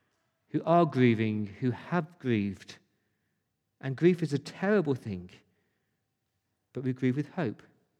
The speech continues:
We grieve with assurance and certainty and victory because of the resurrection. Someone said Christ broke up every funeral service he ever attended because death could not exist where Christ was. If Christ is in you,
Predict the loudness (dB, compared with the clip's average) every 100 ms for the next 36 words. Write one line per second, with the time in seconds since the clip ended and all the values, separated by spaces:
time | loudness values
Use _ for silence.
0 | _ _ _ _ _ _ _ _ _ -6
1 | 2 4 4 2 0 4 6 6 4 -4
2 | -6 -2 2 4 2 -2 0 0 -2 -2
3 | 4 4 4 -4 0 0 0 -2 -4 0
4 | 0 0 0 -2 -2 -8 -12 -16 _ _
5 | _ _ _ _ _ _ _ _ _ _
6 | -8 -4 0 0 0 0 4 4 2 0
7 | 4 4 2 0 2 2 2 4 6 6
8 | 4 4 4 2 2 2 0 0 -2 0
9 | -2 -6 -14 -20 -20 _ _ _ -2 -2
10 | 0 0 0 -2 -2 0 2 0 0 -2
11 | -2 -4 -4 -8 -8 -8 -8 -6 -10 -10
12 | -2 0 0 -2 0 2 2 2 0